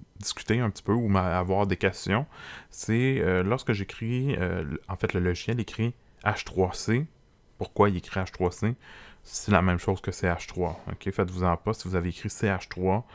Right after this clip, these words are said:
plutôt que H trois C, c'est correct, j'accepterai les deux. Euh, c'est juste que parce que le carbone est relié avec l'autre carbone, généralement, on préfère avoir ce, cette façon-là de dessiner, euh, pour pouvoir,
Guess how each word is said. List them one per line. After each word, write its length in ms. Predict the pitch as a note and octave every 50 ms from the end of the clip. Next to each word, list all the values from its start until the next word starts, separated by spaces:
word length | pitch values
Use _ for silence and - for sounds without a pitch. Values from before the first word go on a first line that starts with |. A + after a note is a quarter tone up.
| - - - - - - _
plutôt 220 | - - - F#2
que 120 | - - G2+
H 280 | - - F#2+ E2 -
trois 300 | - - - F#2 F2+ E2+
C, 240 | - - - G2 G#2
c'est 340 | - - - - - - G2+
correct, 380 | - - F2+ E2+ F#2+ F2+ E2+ F2+
j'accepterai 500 | F2 E2 - - F#2+ - - - G2+ F#2
les 160 | F#2 F2 E2+
deux. 240 | E2+ G2 A2+ B2+ - - - - - - - - - -
Euh, 100 | F2+ E2+
c'est 180 | - - F#2+
juste 320 | F#2 F2+ F#2+ G2 F#2+ - -
que 140 | F#2+ G2 A2
parce 320 | - - - F#2 - -
que 100 | - F#2+
le 120 | F2 F2+
carbone 440 | - - - F#2 F#2 F2+ G2 F#2+ F#2+
est 100 | F#2 F2+
relié 260 | F2+ F#2 F2 F2 F#2+
avec 280 | F#2+ F2+ F#2 F2 - -
l'autre 160 | G2 F#2 -
carbone, 460 | - F#2+ F2 F2+ F#2 F#2+ F#2+ G2 G2+
généralement, 440 | G2 F#2 F#2+ F#2 F2 F2 F2+ F#2 F#2
on 60 | F#2
préfère 600 | F2+ - - - F#2 - - - F#2 F#2 F#2 F#2 F2
avoir 460 | F2+ F2 F2+ F2+ F2+ F2+ F#2 G2 F#2 - - - - - - - - -
ce, 580 | - - - - - - - - F2+ F2 F2 E2+
cette 240 | - - F2+ E2+ -
façon-là 520 | - F#2+ F2 - - F2+ F2 F2 F2+ F#2+
de 120 | F#2+ G2 F#2
dessiner, 560 | E2 F2 - - - - F2+ F2+ G2 A#2 C3+ - - - - - - - - -
euh, 260 | F2 F2 E2+ F2 E2+ E2 - _
pour 120 | - E2+ -
pouvoir, 540 | - - F#2 F2+ F2 F2+ F2+ F2+ F2 -